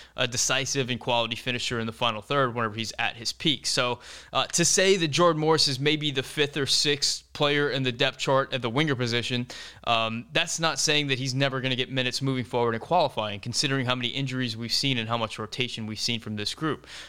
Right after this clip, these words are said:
Uh, it, it might, it, it might happen that Jordan Morris is a part of the winger position in the January group, and Jordan Morris provided, uh, a, a great goal opportunity with his diving header that got saved,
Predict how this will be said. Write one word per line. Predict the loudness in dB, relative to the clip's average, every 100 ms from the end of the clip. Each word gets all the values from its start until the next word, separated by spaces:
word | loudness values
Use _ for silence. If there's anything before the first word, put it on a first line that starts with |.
| -6
Uh, | -2 0
it, | 0 0 0 0
it |
might, | 0 2 2 0 -8 -20 -20 -20 -20 -4
it, | 0 2
it | 0
might | 0 0 0 -6 -10 -12 -16 _
happen | 2 4 2 0 2
that | 2 0 0
Jordan | 2 2
Morris | 4 2 2
is | 0
a |
part | 2 2 2 2
of | -2 0
the | 0
winger | 2 0 2 0
position | 0 0 2 2 0
in | 0
the | -2
January | -2 0 2 2 0
group, | 2 0 2
and | 0 0
Jordan | 2 4
Morris | 2 2
provided, | 0 0 2 2 2 -4 -12 -20 -6
uh, | 2 2 4 0
a, | 0
a | -4
great | 2 4 4 0 -14 -20 _
goal | 0 2
opportunity | 4 2 0 -2 0 2
with | 0 0
his | 0 2
diving | 0 0 0
header | 0 0 0
that | -2 -2
got | -2
saved, | 0 2 2 2 -2